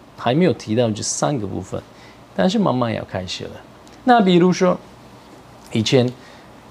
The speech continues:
呃，我忘记第一集，集，应该是第一、第二、第三，我都，都讲我怎么来台湾的这个故事。那这个也很重要，因为很多人都好奇，德瑞你怎么来台湾？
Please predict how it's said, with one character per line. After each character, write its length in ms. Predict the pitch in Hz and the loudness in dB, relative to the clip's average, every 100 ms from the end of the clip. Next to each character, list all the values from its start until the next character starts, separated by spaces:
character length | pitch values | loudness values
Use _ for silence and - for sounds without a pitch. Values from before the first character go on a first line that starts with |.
| - | -6
呃， 500 | 123 117 113 113 120 - - - | -2 0 0 0 -4 -8 -16 -14
我 120 | 107 113 | 0 2
忘 160 | 127 | 2
记 140 | 131 110 | 0 -2
第 220 | 107 107 | 0 0
一 40 | |
集， 340 | 110 80 71 87 - - - | -2 -4 -6 -8 -14 -20 -12
集， 260 | - 98 110 117 117 | -6 -2 -2 -6 -6
应 80 | 135 | 0
该 200 | 151 147 | 4 4
是 120 | - 135 | 2 -2
第 160 | 113 | 0
一、 180 | 104 117 | 0 0
第 200 | 110 107 | 2 2
二、 220 | 120 107 - - - | 4 2 -2 -14 -8
第 80 | |
三， 320 | 98 - 110 101 | -2 0 0 0
我 80 | |
都， 200 | 110 139 139 - | 0 0 0 -6
都 120 | 165 | -2
讲 220 | 147 107 101 - - - | -2 -4 -8 -16 -16 -8
我 100 | 110 | -2
怎 160 | 123 | 0
么 60 | 127 | 2
来 120 | 120 | 0
台 200 | 110 110 | 0 -2
湾 120 | 117 117 | 0 -2
的 80 | |
这 100 | 104 | -4
个 100 | 104 104 | -6 -8
故 180 | 113 110 | -6 -6
事。 220 | - 117 - - - - - | -6 -8 -10 -20 -20 -18 -4
那 100 | 160 | 2
这 140 | 220 | 4
个 60 | 220 | 6
也 100 | 156 | 6
很 140 | 135 | 4
重 180 | 143 160 | 0 0
要， 120 | 190 | 0
因 80 | 110 | 0
为 40 | 120 | 0
很 100 | 123 | 4
多 140 | 143 | 4
人 100 | 104 | 4
都 80 | 107 | 0
好 200 | - 110 | 0 -2
奇， 200 | - - - - 127 | -4 -14 -20 -12 -2
德 100 | 143 | 0
瑞 80 | 180 | 2
你 100 | 139 | 0
怎 140 | 135 | 0
么 120 | 135 | 2
来 60 | 110 | 0
台 140 | 104 | -2
湾？ 100 | 95 | -8